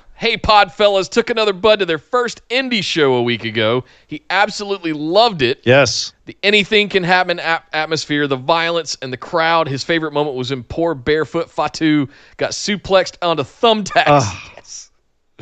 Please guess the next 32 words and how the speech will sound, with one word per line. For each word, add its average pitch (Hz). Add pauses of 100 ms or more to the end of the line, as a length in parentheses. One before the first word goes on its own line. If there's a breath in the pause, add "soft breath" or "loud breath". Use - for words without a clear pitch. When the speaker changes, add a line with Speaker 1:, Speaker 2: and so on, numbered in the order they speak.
(600 loud breath)
Speaker 2:
I 180
Speaker 1:
Uh, 180
Speaker 2:
can't 175
Speaker 1:
what 170
Speaker 2:
stand 160
Speaker 1:
were -
so- -
Speaker 2:
foot -
thumbtack 123
spots. 92
I 120
cannot 120
stand 95
it. -
Speaker 1:
Oh, 180
the 165
Joey 190
Janela 185
when 165
he 165
did 175
it 180
in 170
A 170
E 160
W 160
recently. 151
I 143
was 165
just, 185
"No, 247
God." 214